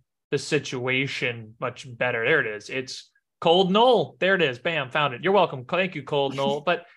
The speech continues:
Speaker 1: you know, her ability, uh, earlier in the year, maybe she was, she was struggling, and, and now it just seems like she's really found an approach that's more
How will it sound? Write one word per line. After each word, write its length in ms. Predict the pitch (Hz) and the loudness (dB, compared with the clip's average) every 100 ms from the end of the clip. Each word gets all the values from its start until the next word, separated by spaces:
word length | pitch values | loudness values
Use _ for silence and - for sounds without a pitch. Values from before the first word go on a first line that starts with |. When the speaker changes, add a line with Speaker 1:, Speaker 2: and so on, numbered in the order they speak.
| _ - | _ -8
Speaker 1:
you 80 | 269 | 0
know, 180 | 240 226 | 4 6
her 160 | 269 | 6
ability, 480 | 233 240 240 233 185 | 6 6 4 0 -2
uh, 80 | 185 | -2
earlier 380 | 180 214 208 202 | 0 0 0 -2
in 80 | 190 | -4
the 60 | |
year, 200 | 185 190 | -4 -2
maybe 200 | 175 156 | -4 -6
she 160 | 151 156 | -6 -6
was, 180 | 139 131 | -6 -8
she 220 | - 156 | -10 -10
was 120 | 127 | -6
struggling, 640 | 156 185 175 165 160 151 | -2 -2 0 -4 -4 -6
and, 320 | 147 147 143 143 | -10 -10 -10 -10
and 360 | 143 139 135 151 | -10 -10 -14 -6
now 260 | 156 170 | -2 -2
it 100 | 160 | -4
just 180 | 156 151 | -8 -8
seems 160 | 175 165 | -8 -6
like 140 | 151 | -8
she's 220 | - 165 | -8 -8
really 280 | 147 160 151 | -4 -2 -2
found 300 | 151 151 147 | 0 -2 0
an 60 | 143 | -4
approach 500 | - 143 131 - - | -2 -4 -4 -8 -10
that's 300 | 156 135 - | -6 -6 -8
more 680 | 139 143 143 147 143 139 | -6 -2 -2 0 -2 -4